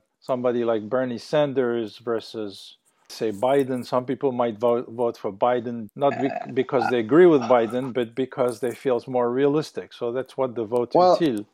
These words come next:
Speaker 1: So
Speaker 2: I think
Speaker 1: explain
Speaker 2: it would
Speaker 1: it
Speaker 2: be
Speaker 1: to us
Speaker 2: more
Speaker 1: then.
Speaker 2: in the second round. For
Speaker 1: Hmm.
Speaker 2: example, if you have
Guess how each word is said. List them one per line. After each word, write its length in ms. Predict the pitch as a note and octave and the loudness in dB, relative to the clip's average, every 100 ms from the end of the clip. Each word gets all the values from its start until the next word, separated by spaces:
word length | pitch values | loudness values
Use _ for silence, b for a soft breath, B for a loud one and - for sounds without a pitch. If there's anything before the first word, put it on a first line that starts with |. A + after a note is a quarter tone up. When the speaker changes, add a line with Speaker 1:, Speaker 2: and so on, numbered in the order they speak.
| _ | _
Speaker 1:
So 60 | - | 0
Speaker 2:
I 160 | E3 | 2
think 120 | B3 B3+ | 2 4
Speaker 1:
explain 140 | G3+ | 4
Speaker 2:
it 60 | F#3 | 6
would 100 | E3+ | 2
Speaker 1:
it 100 | G3 | 4
Speaker 2:
be 40 | |
Speaker 1:
to 60 | G3 | 4
us 60 | F#3 | 6
Speaker 2:
more 160 | F#3 | 6
Speaker 1:
then. 100 | F3 | 4
Speaker 2:
in 60 | E3+ | 0
the 60 | E3+ - | 0 2
second 240 | E3 E3 C#3+ | 2 0 -2
round. 420 | C3+ B2 A2+ G#2+ - | 0 0 -4 -8 -4
For 80 | D3 | -2
Speaker 1:
Hmm. 60 | A2 | 0
Speaker 2:
example, 440 | D#3 D#3+ D#3 D#3 D3+ - D3+ | 0 -2 0 2 2 0 -2
if 60 | - | 0
you 80 | D3+ D3 D3 | 0 0 2
have 220 | C#3+ C#3 | 4 4